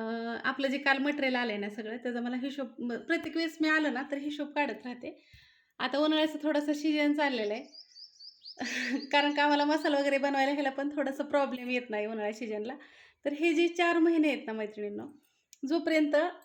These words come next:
सगळ्याची एक आनंदाची बातमी आधी कर द्यायची की स-,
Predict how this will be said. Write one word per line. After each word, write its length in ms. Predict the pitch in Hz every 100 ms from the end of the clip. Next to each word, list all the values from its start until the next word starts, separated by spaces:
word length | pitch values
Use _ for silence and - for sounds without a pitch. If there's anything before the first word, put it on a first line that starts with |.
| - _ _ -
सगळ्याची 420 | 330 381 403 415
एक 140 | 370 320
आनंदाची 440 | 330 311 285 285
बातमी 300 | 240 247 220
आधी 140 | 208
कर 140 | 208 214
द्यायची 280 | 247 247 254
की 240 | 302 339
स-, 200 | -